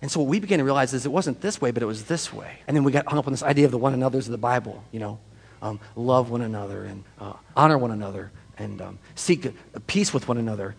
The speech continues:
and all these things that the Word says that, that we're called to do, uh, for one another together. <clears throat> And, uh, and so this document, and there's been a lot of concern about that, you know, like, "Oh my gosh, if, if we have anything like this, if we create," and there's been a, a, I don't know if you've heard of this yet.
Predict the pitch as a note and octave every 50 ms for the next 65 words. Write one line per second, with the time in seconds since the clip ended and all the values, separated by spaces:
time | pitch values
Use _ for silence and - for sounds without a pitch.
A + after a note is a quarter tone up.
0 | - - - B2 - - E3 F3+ F#3+ E3+ E3 C#3+ - - C3+ D3 D3+ C#3 C3 A2+
1 | A#2 A2+ G#2 - A#2 G#2+ A#2+ B2+ B2 A2 - - A#2 G#2+ G2+ G2+ G#2 - - A2
2 | - - A#2 - A2 A2+ - - C3+ C3+ C3+ B2+ - B2 A2 - B2+ B2 A2+ G#2+
3 | - - - - - A2 G#2+ - - B2+ B2 B2+ A#2+ A#2 A#2+ A#2+ A#2+ A#2+ A2+ A2
4 | - - A#2 A2+ A#2+ A2 G#2+ G2+ G2 - - - - - - - - - - -
5 | G#2 - - - C3 C3 B2+ B2 A#2 A2 G#2+ G2+ G#2+ - - - - - - -
6 | - - - - D3 D3 - F3 D#3 C#3+ C#3 - - E3 D#3 E3+ - - C3 B2
7 | - C3 C3+ C#3+ C#3 - E3 E3 F3 E3 D#3+ E3 E3 - E3+ C#3+ - - F#3+ G3+
8 | G3 D#3 A#2+ G#2+ G#2+ - A#2+ A2+ A2 A#2+ B2+ C#3+ D#3 C3 G#2+ A2+ - - - -
9 | - - - - D#3 F#3+ F#3+ F3+ E3 C3 E3+ F3 F3 D#3 C3 - - - - -
10 | - - C3 C#3 - - C3 - D#3 G#3 G#3 G3 D#3+ C#3 D3+ F#3 G#3 - - D#3+
11 | D3 C#3+ C3 A2+ A2 D3 D#3 C#3 - B2+ - - D3+ D3 - - C#3+ C#3 C3 -
12 | B2 C#3+ D3+ D3 - F3 E3 D3+ C#3 - - B2+ B2 A#2 - B2+ A#2+ - A#2+ A#2+
13 | D3+ F#3+ G#3 G#3+ G#3 F3 C#3+ - C3+ C3+ D#3+ F#3 G3+ F#3+ - - F#3+ G#3 G3+